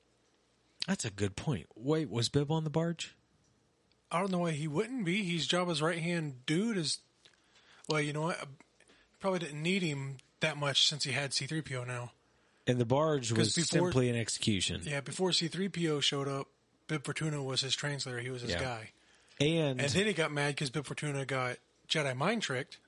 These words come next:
Speaker 1: Mm-hmm.
Speaker 2: And then he replaced him with C three P O.
Speaker 1: Yeah. So, yeah, Bib probably wasn't, as someone who just watched Return five days ago, you think I would have remembered,
Speaker 2: Yeah, you should
Speaker 1: but
Speaker 2: know these things.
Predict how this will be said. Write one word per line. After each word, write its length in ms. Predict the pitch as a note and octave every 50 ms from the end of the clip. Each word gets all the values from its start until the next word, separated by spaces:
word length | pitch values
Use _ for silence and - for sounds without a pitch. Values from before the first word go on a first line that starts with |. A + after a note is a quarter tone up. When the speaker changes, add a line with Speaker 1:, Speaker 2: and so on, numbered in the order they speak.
| - - -
Speaker 1:
Mm-hmm. 400 | - G2+ G2 F#2+ G2 G2+ G#2+ A2 A2 - - _ _ _ _ _ _ _ _ _ _ -
Speaker 2:
And 100 | C#3+ C3+
then 80 | C#3 C3+
he 60 | C3+
replaced 380 | C3+ B2+ - - C#3+ B2+ -
him 40 | - C3
with 60 | A#2+
C 100 | - -
three 160 | B2+ C#3+ C#3+
P 160 | C3 - - A#2+
O. 160 | A#2 A2+ - -
Speaker 1:
Yeah. 260 | - A2 F#2 F2+ F2 E2+ - - _ _ - -
So, 160 | - - A2+
yeah, 180 | G#2 G2+ G2
Bib 280 | G2 G2+ B2+ C#3 C#3 B2+
probably 320 | - - C3 A#2+ A2 A2+ G#2+
wasn't, 280 | G2+ G#2 G#2 - - - _ _ - -
as 100 | C#3 C3+
someone 300 | - - A#3 B3 A3+ D#3+
who 120 | C#3 B2
just 380 | A2+ G#2 - C#3+ D#3 C#3+ - -
watched 240 | C3+ B2 A#2+ - -
Return 440 | A#2+ A2 - - B2 A#2+ A#2 G#2
five 420 | G#2 - - - B2+ A#2+ C3+ B2+ A2+
days 240 | B2+ B2 A#2+ A2+ G2+
ago, 180 | A2 - G#2+
you 160 | G2+ G2 G2+
think 300 | G#2+ - - E3+ D#3 B2 B2+
I 100 | A#2 A#2 A2+
would 100 | G#2+ G#2
have 140 | G#2 G2
remembered, 240 | G#2 G2+ B2+ D#3+ E3
Speaker 2:
Yeah, 220 | E3+ G3 - F2+ F2
you 100 | F3+ F#3+
should 140 | - G3+
Speaker 1:
but 100 | F#3+ F3+
Speaker 2:
know 140 | F3 F3 F#3
these 180 | F3 D#3+ D3 -
things. 380 | - B2 A2 G#2+ A2 - -